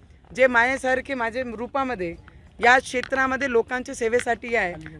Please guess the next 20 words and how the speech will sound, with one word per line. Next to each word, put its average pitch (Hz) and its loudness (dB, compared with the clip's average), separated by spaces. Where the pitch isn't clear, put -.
आज 220 -6
त्याच्या 214 -8
बाजूने 240 -4
निकाल 226 -4
लागला 220 -2
म्हणून 226 -8
त्यांच्या 220 -8
मनापासून 214 -6
खूप 320 -6
खूप 277 -8
धन्यवाद 220 -4
करते. 226 -6
खूप - -14
संघर्ष 254 -6
केला 233 -4
मी 180 -10
आणि 226 -6
खूप 330 -2
कठीण 262 0
दिवस 208 -2